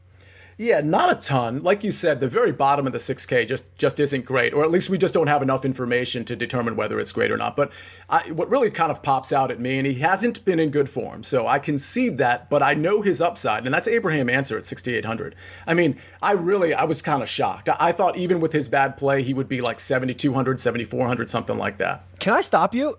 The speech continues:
Speaker 2: Uh,
Speaker 1: Mm-hmm.
Speaker 2: I, I'd argue his recent form is fine. I, I mean, he missed the cut at Riviera. He showed up, like, Wednesday night. He got out of the deep freeze in Texas. He got, he got into L A X or whatever at, like, eleven o'clock Wednesday night.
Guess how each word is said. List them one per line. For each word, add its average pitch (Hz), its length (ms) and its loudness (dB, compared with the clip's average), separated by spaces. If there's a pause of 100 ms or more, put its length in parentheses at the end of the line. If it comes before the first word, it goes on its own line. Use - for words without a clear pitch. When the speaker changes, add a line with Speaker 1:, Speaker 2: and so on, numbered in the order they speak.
(100)
Speaker 2:
Uh, 190 160 4
Speaker 1:
Mm-hmm. 165 240 -4 (140)
Speaker 2:
I, - 80 -14 (120)
I'd 254 240 4
argue 233 480 2 (280)
his 285 300 2
recent 254 320 0
form 226 220 0
is 175 140 0
fine. 147 320 2 (240)
I, 175 140 0
I 208 80 4
mean, 202 120 2
he 247 140 2
missed 370 300 -2
the 311 80 -4
cut - 280 0
at 190 140 2
Riviera. 190 540 2
He - 240 -6
showed 359 320 -2
up, 277 180 2
like, 233 160 4
Wednesday 240 680 0
night. 214 320 0
He 262 120 -2
got 339 220 2
out 240 240 2
of 240 140 0
the 226 100 -2
deep 214 260 -4
freeze 214 560 -2 (240)
in 202 160 2
Texas. 208 540 0
He 254 120 -2
got, 370 300 0
he 269 220 0
got 339 260 0
into 294 260 -2
L 220 160 4
A 220 120 2
X 208 220 -2
or 254 60 -6
whatever 254 460 0
at, 208 180 0
like, 180 360 2 (1000)
eleven 202 480 2
o'clock 185 400 0
Wednesday 170 380 2
night. 131 280 -4